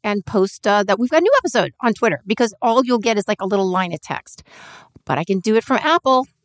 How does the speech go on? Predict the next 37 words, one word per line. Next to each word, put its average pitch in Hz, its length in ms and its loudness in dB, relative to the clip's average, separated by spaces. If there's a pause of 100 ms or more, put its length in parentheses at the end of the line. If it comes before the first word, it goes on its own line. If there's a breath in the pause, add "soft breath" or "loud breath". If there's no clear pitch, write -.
(140)
I 170 80 -6
can 196 140 -8
do 220 140 -2
it 202 80 0
from 220 220 -2
Apple 240 240 0
Podcasts, 262 640 0
or - 20 0
I 165 80 -2
can 185 80 -6
do 202 80 -2
it 208 100 0
from 254 120 -4
Spotify, 254 560 0
and 196 80 -2
you'll 185 80 -6
still 202 180 -4
get 185 160 -6
the 170 140 -8
images. - 360 -12
So, 214 360 0 (480 loud breath)
you 269 100 0
know 285 100 4
what? 277 280 2
You 240 120 -4
figure 262 260 0
out 240 140 4
workarounds 208 540 0
when 202 140 0
something's 196 360 -2
been 185 140 -6
taken 185 300 -2
away 160 180 -2
from - 240 -10
you. 160 220 -10 (240)
Um, 190 560 2 (320)
so - 220 -4